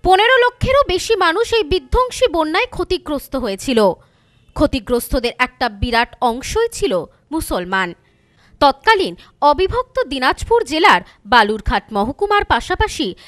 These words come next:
রাজশাহী জেলার নাটোর ও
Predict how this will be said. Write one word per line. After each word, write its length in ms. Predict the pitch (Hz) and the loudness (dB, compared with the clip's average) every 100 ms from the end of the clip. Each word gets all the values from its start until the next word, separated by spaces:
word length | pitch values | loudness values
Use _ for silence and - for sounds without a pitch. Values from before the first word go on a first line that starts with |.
| - | -6
রাজশাহী 560 | 226 214 - - 233 220 | 2 2 2 -6 -6 -6
জেলার 360 | 202 262 254 165 - - | -2 2 2 0 -10 -12
নাটোর 520 | 233 233 226 339 415 427 - - | -2 0 2 2 2 -2 -12 -8
ও 260 | 330 180 | -6 -6